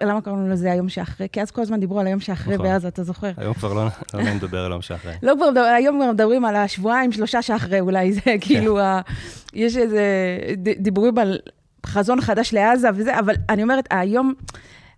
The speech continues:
Speaker 1: אז, אה, מה ששאלו כל הזמן, זה, שאלו את, אה, ב-, במשרד האוצר, שאלו את השר סמוטריץ',
Speaker 2: זה
Speaker 1: אם הוא
Speaker 2: מעניין, את
Speaker 1: רוצה
Speaker 2: אומרת במשרד
Speaker 1: להיות
Speaker 2: האוצר, כי השיח שמחוץ למשרד האוצר, כשדיברו על, על, על היום שאחרי, לא ממש חשבו על הכלכלה.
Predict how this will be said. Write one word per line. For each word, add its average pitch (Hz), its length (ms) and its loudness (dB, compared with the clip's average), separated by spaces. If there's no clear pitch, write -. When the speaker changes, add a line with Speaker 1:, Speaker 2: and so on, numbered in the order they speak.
Speaker 1:
אז, 269 440 2
אה, 180 420 2
מה 220 160 4
ששאלו 214 580 0
כל 214 180 -2
הזמן, 196 380 0
זה, 185 220 0
שאלו 185 260 0
את, 208 140 -4
אה, 170 180 0
ב-, 160 320 -2
במשרד 170 340 -6
האוצר, 220 260 -4
שאלו 180 240 -8
את - 240 -12
השר 175 260 -6
סמוטריץ', 202 720 -6
Speaker 2:
זה 110 80 -6
Speaker 1:
אם 113 40 0
הוא 175 60 0
Speaker 2:
מעניין, 120 160 2
את - 60 -6
Speaker 1:
רוצה 220 120 4
Speaker 2:
אומרת 196 160 2
במשרד 190 160 4
Speaker 1:
להיות 120 120 2
Speaker 2:
האוצר, 113 380 0
כי 95 160 -6
השיח 135 300 -2
שמחוץ 113 380 0
למשרד 135 300 -2
האוצר, 139 280 -2
כשדיברו 104 400 -4
על, 107 220 -2
על, 95 180 -6
על 90 240 -4
היום 110 120 0
שאחרי, 120 400 -4
לא 175 120 -2
ממש 160 120 -4
חשבו - 220 -6
על 92 40 0
הכלכלה. 87 360 -6